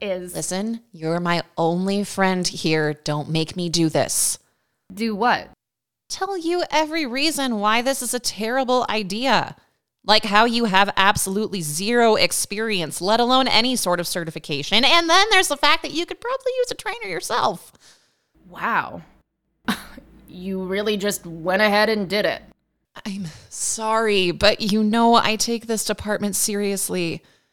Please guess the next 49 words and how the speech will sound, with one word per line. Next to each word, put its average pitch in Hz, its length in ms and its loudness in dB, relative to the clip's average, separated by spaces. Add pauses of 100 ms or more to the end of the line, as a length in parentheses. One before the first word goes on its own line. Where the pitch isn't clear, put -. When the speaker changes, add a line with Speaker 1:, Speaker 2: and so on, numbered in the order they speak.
(160)
Speaker 2:
We 220 140 0
have 226 200 2
a 202 60 4
real 233 480 2
opportunity 170 720 2
to 160 100 0
help 202 280 0
people, 151 340 -4
so 165 380 2
I'm 175 180 4
only 196 220 2
gonna 233 200 2
let 240 220 0
the 233 60 -4
best 254 260 0
of 262 60 -4
the 254 80 -4
best 277 260 0
join 262 180 0
my 262 140 -6
team. 247 460 -2
I 202 80 6
swear 240 500 2
it's - 160 -2
not 226 280 -2
personal. 180 420 -6
I'm 147 80 -8
just 170 180 -4
shooting 208 220 -6
you 180 80 -6
straight. 143 480 -10 (500)
Speaker 1:
Feels 226 240 2
more 233 220 4
like 220 160 2
you're 160 120 0
shooting 320 380 0
me 330 140 2
in 311 80 4
the 294 80 4
head. 185 280 0 (520)
Speaker 2:
Come 190 360 2
on, 165 380 4
don't 180 260 4
make 165 180 2
this 165 180 2
into 165 160 0
a 156 80 0
whole 151 160 2
thing. 139 360 0